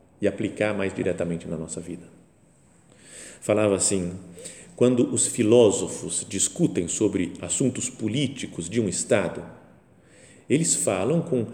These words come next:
habilidade consumada sobre tudo que é necessário para ser conhecido sobre esse assunto, exceto uma coisa, omitem o ponto principal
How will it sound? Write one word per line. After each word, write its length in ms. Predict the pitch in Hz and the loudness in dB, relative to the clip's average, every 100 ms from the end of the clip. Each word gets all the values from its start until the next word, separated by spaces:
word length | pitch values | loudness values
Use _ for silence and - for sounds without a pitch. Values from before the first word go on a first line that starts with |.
| - - - | -14 -8 -2
habilidade 580 | 104 120 110 127 156 | 0 2 2 4 2
consumada 1000 | - 214 226 - - 110 107 156 185 202 - - - - _ | 0 0 0 0 -2 0 0 0 -2 -4 -8 -18 -20 -20 _
sobre 300 | - 156 143 | 0 2 2
tudo 360 | - - 320 196 | -2 -4 -2 2
que 120 | 175 | 4
é 20 | |
necessário 580 | 226 - - - 139 104 | 4 4 2 4 4 4
para 160 | - | 4
ser 240 | 104 - 170 | 4 2 0
conhecido 540 | - 165 117 - 285 | 2 2 2 2 2
sobre 240 | - 98 95 | 2 2 4
esse 140 | 104 | 2
assunto, 500 | - 92 82 - - - - _ _ _ _ _ _ _ - 262 | 0 -2 -4 -10 -20 -20 -20 _ _ _ _ _ _ _ -6 0
exceto 760 | 247 - 269 240 - - 277 - - - - - - - | 0 2 2 0 -4 -6 -6 -6 -16 -20 -20 -20 -20 -4
uma 180 | 277 254 | 0 2
coisa, 460 | - 139 123 120 123 - - - - - - - | 8 8 8 4 -2 -6 -16 -18 -18 -20 -10 4
omitem 540 | 180 185 262 269 254 - | 6 8 6 4 0 0
o 80 | 170 | -4
ponto 440 | - - 247 240 - | -2 2 4 4 0
principal 960 | - 269 262 - - 120 110 110 - | 2 2 4 2 6 8 8 4 -4